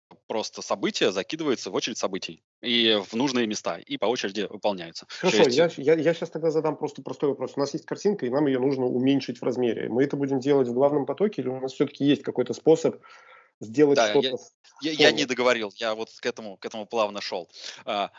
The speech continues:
Speaker 1: <laughs> вот как раз плавно шел о плавности отображения. А, в общем, для того, чтобы у нас было шестьдесят V P S, о, у нас, а, должна, э, картинка перерендериться,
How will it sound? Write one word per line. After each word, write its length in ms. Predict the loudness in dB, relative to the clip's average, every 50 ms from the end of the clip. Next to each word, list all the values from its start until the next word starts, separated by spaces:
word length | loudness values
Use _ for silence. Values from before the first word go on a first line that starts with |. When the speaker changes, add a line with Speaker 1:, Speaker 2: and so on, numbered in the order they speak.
| -14
Speaker 1:
<laughs> 80 | -12 -12
вот 140 | -12 -12 _
как 180 | -12 -8 -2
раз 240 | 0 0 0 -2 -6 -18 -20 -20 -20 -20 _ _ _ _ _
плавно 300 | 0 2 2 2 2 0
шел 320 | -2 0 0 0 0 0 0
о 100 | 0 -2
плавности 720 | 0 0 2 2 4 2 2 0 -4 -10 -10 -10 -12 -12 -12 _ _ _
отображения. 720 | -16 -14 -12 -8 -6 -4 -4 -4 -4 -4 -6 -8 -14 -20 _ _ -20 -20 -20 -20 -20 _ -12
А, 240 | -10 -8 -6 -4 -4
в 20 |
общем, 160 | -4 -4 -4 -4
для 80 | -2
того, 200 | 0 0 0 0
чтобы 260 | -2 -4 -6 -6 -6
у 40 | -4
нас 160 | -4 -4 -4
было 140 | -4 -6 -6
шестьдесят 260 | -6 -4 -4 -6 -6 -6
V 60 | -8
P 100 | -6 -4 -4
S, 180 | -4 -6 -10 _ _ _ _ _ _ _ _ _ _ _ _ _ _ _ _ _ _ _ -12 -6 -2
о, 200 | 2 2 2 2
у 100 | 0 -2
нас, 300 | -2 -2 -2 -2 -6 -8
а, 420 | -4 -2 0 0 0 -2 -2 -4 -8 _ -20
должна, 800 | -20 -14 -6 -4 -2 -2 -2 -2 -4 -4 -2 0 0 0 -2 -6 _ _ _ _ _ _ _ _ _ -16
э, 160 | -14 -14 -10
картинка 460 | -8 -8 -8 -8 -8 -10 -8 -8 -8
перерендериться, 880 | -6 -6 -8 -6 -6 -6 -6 -4 -4 -6 -6 -6 -4 -4 -4 -4 -6